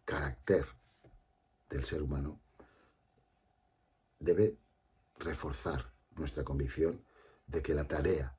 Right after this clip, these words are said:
de enseñar a otros esa dignidad y cómo se lleva a la práctica a través de valores y derechos, eh, da sentido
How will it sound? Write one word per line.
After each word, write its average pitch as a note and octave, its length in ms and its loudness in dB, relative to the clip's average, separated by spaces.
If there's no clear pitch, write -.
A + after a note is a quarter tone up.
de E2 140 -2
enseñar E2 400 4
a G2+ 120 8
otros B1+ 520 -2
esa - 240 -6
dignidad C#2+ 480 -2
y G2+ 80 -4
cómo A2+ 240 8
se A#2+ 180 6
lleva F#2 320 2
a D2 40 -4
la C#2 180 -4
práctica - 640 -4
a D2 100 -6
través D2 460 -2
de C#2+ 260 -2
valores C#2 540 -2
y C2+ 40 -4
derechos, C#2+ 600 -2
eh, - 240 -8
da - 220 2
sentido D2 680 -2